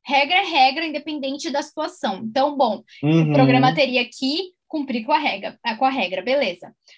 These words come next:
Speaker 1: Cumpriu com a regra, gente, é, não precisa, é totalmente desnecessário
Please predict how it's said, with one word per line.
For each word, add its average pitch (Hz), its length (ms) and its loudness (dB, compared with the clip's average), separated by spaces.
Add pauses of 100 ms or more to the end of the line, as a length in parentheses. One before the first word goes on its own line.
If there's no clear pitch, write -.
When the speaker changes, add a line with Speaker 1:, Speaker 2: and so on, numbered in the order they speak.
(140)
Speaker 1:
Cumpriu 311 420 -6
com 285 100 -8
a 240 40 -6
regra, 220 720 0
gente, 214 800 -6 (520)
é, 202 800 0 (120)
não 285 480 0
precisa, 254 920 -2 (720)
é 254 120 0
totalmente 330 480 -2
desnecessário 247 840 -2